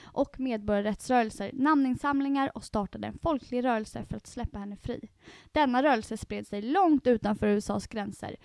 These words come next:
De yrkade på att Angela skulle få möjlighet att släppas mot borgen, vilket då inte var möjligt om du hade fått dödsstraff. Rörelsen för Angelas frisläppning växte sig större och större och engagerade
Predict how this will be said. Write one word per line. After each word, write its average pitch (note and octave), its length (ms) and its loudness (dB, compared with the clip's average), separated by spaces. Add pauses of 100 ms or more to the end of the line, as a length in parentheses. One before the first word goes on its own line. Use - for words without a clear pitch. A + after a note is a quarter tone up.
(140)
De C4 240 0
yrkade B3+ 340 0
på A#3+ 100 0
att A#3 120 -6
Angela B3 400 -2
skulle A3 220 -6
få A3+ 120 -4
möjlighet A3 440 0
att - 220 -10
släppas - 440 -6
mot G#3+ 160 -10
borgen, B3+ 540 6 (260)
vilket C#4 340 -2
då B3+ 120 2
inte E4 320 2
var D#4+ 80 6
möjligt G#3+ 340 2
om G#3 140 -6
du G#3 60 -6
hade G#3 160 -6
fått - 240 -10
dödsstraff. - 480 -8 (560)
Rörelsen C#4+ 520 4
för - 100 -6
Angelas A3 500 -4
frisläppning G#3+ 580 -6
växte A3+ 360 -8
sig G#3+ 160 -14
större D#4+ 520 2
och - 180 -12
större D4 520 6
och - 240 -12
engagerade G#3 460 -6